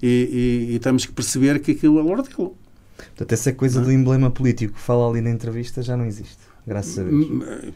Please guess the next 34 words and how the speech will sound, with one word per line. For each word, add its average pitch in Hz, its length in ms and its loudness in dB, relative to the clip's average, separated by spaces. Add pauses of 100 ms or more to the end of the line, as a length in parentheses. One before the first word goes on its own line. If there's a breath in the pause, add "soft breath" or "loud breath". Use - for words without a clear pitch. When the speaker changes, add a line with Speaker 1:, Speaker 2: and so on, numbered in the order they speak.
(220)
Speaker 1:
finalmente. 104 760 -2 (380)
Não, 90 120 -12 (220)
acho - 160 -12
que 107 80 -4
não, 107 200 -2
porque 101 200 -8
acho 90 420 -8
que 104 60 -6
era 95 140 -4
a 95 40 -2
maior 92 300 -4
estupidez 98 840 -6 (300 loud breath)
dizerem 101 420 0
que 104 80 -2
aquilo 107 320 0
era 107 160 -2
de 107 60 -2
um 104 80 0
partido 113 440 0
e 113 40 2
os 104 100 -2
outros 113 240 -4
eram 120 220 -2
de 139 80 -4
outro, 101 220 -6 (100)
não 92 120 -10
é? 123 60 -10 (640 loud breath)
Speaker 2:
É 151 120 0
uma 170 220 2
coisa 160 220 0
que 143 80 -4
acontece 139 380 -2
com 135 80 0
alguma 131 300 0